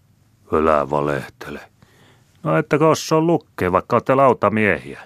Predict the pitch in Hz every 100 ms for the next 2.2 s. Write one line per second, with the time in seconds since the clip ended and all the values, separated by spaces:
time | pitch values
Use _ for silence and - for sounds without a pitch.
0 | - _ _ _ _ _ _ _ _ _
1 | _ _ 90 95 78 - 69 67 67 71
2 | 87 87